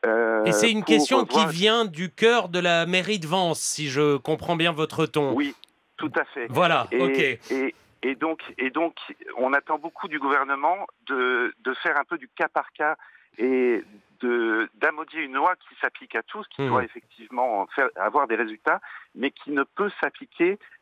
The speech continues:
Speaker 1: également à tous les territoires.
Speaker 2: Merci.
Speaker 1: Et c'est là où on attend beaucoup de, de Madame le ministre.
Speaker 2: Merci Stéphane, directeur de cabinet du maire de Vence, si j'ai bien compris. Jacqueline Gouraud.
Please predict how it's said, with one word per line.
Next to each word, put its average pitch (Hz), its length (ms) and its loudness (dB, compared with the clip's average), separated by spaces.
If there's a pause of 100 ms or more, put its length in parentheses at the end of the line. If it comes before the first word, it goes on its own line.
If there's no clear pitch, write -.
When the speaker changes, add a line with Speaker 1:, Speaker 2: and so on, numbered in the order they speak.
(140)
Speaker 1:
également 147 480 0
à 123 80 0
tous - 200 -16
les 135 120 -8
territoires. 110 560 0
Speaker 2:
Merci. 170 200 2
Speaker 1:
Et - 60 -2
c'est 196 220 -4
là 135 180 2
où 131 40 -6
on 113 120 -6
attend 110 220 -6
beaucoup 120 340 -10
de, 101 380 -4 (240)
de 110 80 0
Madame 110 260 0
le 107 80 -4
ministre. 87 320 -10
Speaker 2:
Merci 185 760 -2 (100)
Stéphane, 190 680 -2
directeur 175 680 -2
de 147 220 0
cabinet 170 520 -2
du 156 120 -6
maire 165 260 0
de 156 80 -2
Vence, 135 340 -2
si - 180 -10
j'ai 127 160 -2
bien 147 180 0
compris. 143 400 -4
Jacqueline 175 460 -2
Gouraud. 143 480 2